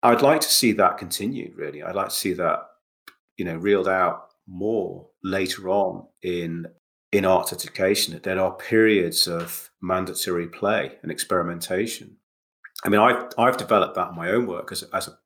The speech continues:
professional artist over the last twenty-five years. I now, every now and again, I give myself a week or two weeks to experiment. And I do, in effect, like, a little mini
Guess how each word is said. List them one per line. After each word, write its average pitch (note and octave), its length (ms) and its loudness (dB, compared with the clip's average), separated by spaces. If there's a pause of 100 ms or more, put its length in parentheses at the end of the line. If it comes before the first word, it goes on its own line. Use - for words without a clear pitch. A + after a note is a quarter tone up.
(120)
professional G2+ 440 -2
artist - 480 -10 (680)
over G2 220 -2
the F#2+ 80 -2
last - 540 0
twenty-five F2 560 -2
years. F#2+ 420 -2
I F2 120 0
now, G2+ 320 2
every F2+ 160 0
now G2 140 0
and G#2 80 0
again, G2+ 240 0
I F2 140 -2
give - 180 -8
myself F2+ 440 0
a E2+ 40 -4
week F#2 380 -4
or - 80 -20
two F#2+ 240 -4
weeks G2+ 420 -6 (500)
to - 140 0
experiment. E2 640 0 (160)
And E2+ 120 -4
I F2 80 -4
do, G2 180 2
in F#2+ 80 2
effect, - 480 0
like, E2+ 160 -6
a E2 40 -8
little E2 220 -8
mini E2+ 460 -6